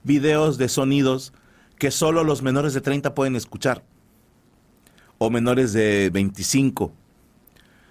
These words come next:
De hecho, hay una prueba auditiva que ustedes pueden hacer. Está en YouTube, búsquenla, no sean huevones. Ahí te das cuenta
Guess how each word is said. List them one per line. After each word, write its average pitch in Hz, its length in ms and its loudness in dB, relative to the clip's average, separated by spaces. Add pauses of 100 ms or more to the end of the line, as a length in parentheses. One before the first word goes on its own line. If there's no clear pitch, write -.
(120)
De 127 140 2
hecho, 170 220 0
hay 175 140 2
una 175 200 0
prueba 180 200 2
auditiva 147 400 0
que 147 60 -8
ustedes 131 300 -2
pueden 131 240 0
hacer. 117 240 -2
Está 104 180 -4
en 101 80 -2
YouTube, 120 360 -2
búsquenla, 101 420 -2
no 101 80 -4
sean 98 180 -2
huevones. 104 480 0 (1800)
Ahí 135 180 0
te 170 100 0
das 170 260 2
cuenta 123 500 -4